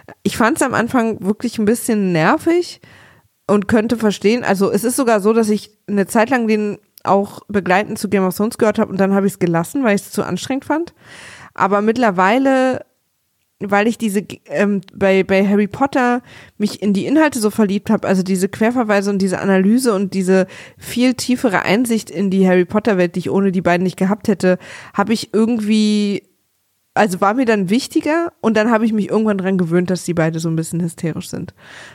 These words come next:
Also wenn ihr reinhört, werdet ihr wissen, was ich meine. Dann war das einfach irgendwie okay. Und, ähm, jetzt, äh, also wie gesagt, ich höre immer noch Harry Potter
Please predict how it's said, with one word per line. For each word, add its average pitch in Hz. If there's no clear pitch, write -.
Also 185
wenn 202
ihr 202
reinhört, 190
werdet 185
ihr 180
wissen, 165
was 160
ich 160
meine. 156
Dann 180
war 185
das 196
einfach 185
irgendwie 180
okay. 165
Und, 214
ähm, 185
jetzt, -
äh, 151
also 190
wie 196
gesagt, 196
ich 202
höre 220
immer 302
noch 277
Harry 220
Potter 339